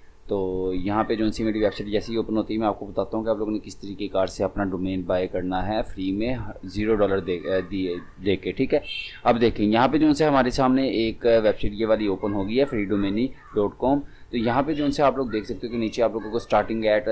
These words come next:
zero zero zero point zero zero ए, अ, dollar per year, ठीक है। like आप लोग कोई पैसे नहीं देने और आप लोग जो है free का domain ले सकते हो इनके through और यहाँ से अपना जो है career को start कर सकते हो। अल्लाह खैर करे, आप लोगों को अल्लाह पाक और दे,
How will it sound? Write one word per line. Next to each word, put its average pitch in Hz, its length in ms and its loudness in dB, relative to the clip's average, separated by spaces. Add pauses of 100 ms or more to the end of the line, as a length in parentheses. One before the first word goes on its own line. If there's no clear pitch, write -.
(140)
zero 139 400 0
zero 107 420 -6
zero 117 280 2
point 113 220 0
zero 104 200 0
zero 110 220 2 (500)
ए, 113 80 4
अ, 104 440 4 (140)
dollar 104 260 0
per 101 220 2
year, 92 320 -2
ठीक 127 180 -2
है। 120 60 2
like 113 220 4
आप 104 160 0
लोग 107 220 -2 (340)
कोई 120 220 2
पैसे 113 300 2
नहीं 123 120 0
देने 123 200 0
और 120 100 4
आप 98 140 4
लोग 107 160 -2
जो 104 100 0
है 110 100 0
free 135 240 4
का 160 100 8
domain 104 280 8
ले 95 180 -2
सकते 107 260 -6
हो 120 60 0
इनके 120 200 -2
through 131 240 2 (420)
और 101 300 4
यहाँ 104 340 4
से 117 120 2
अपना 110 260 4
जो 104 120 2
है 98 140 0
career 98 320 2
को 101 120 -2
start 98 280 0
कर 110 120 0
सकते 120 300 -2
हो। 127 120 2
अल्लाह 107 280 2
खैर 113 180 2
करे, 110 180 -2
आप 104 160 2
लोगों 104 140 -2
को 104 160 -4
अल्लाह 104 180 2
पाक 104 200 -2
और 101 140 -6
दे, 123 180 -4